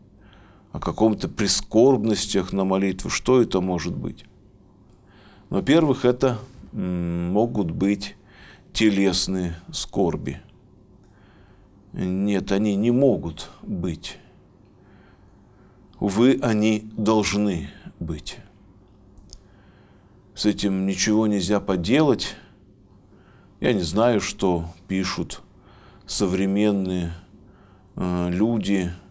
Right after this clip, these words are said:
э, учители, наставники молитвы, но все святые отцы эпохи отцов добротолюбия, ну, скажем, э, до Григория Паламы,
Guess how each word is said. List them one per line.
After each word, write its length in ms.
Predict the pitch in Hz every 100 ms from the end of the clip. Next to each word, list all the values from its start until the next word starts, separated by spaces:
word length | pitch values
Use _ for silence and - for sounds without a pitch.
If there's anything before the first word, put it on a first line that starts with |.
| -
э, 460 | 87 85 85 85
учители, 600 | - 104 - 110 - 90
наставники 800 | 87 90 - 98 87 80 80 -
молитвы, 580 | 87 90 95 131 131 104 95 - - - - - - -
но 100 | 98
все 460 | 92 - 110 123 120 -
святые 720 | - - 92 90 104 98 87 80 -
отцы 520 | - 80 - 107 120 117 - - - - -
эпохи 540 | 101 - 110 110 - 82
отцов 420 | 78 - 98 85
добротолюбия, 920 | 82 82 82 - 78 113 123 107 95 101 - - - _
ну, 100 | -
скажем, 640 | 113 - 107 90 90 85 82 - - - - - -
э, 560 | - 87 82 87 85 76
до 220 | 98 107
Григория 640 | 90 101 98 104 104 95 87
Паламы, 720 | - 85 85 87 101 120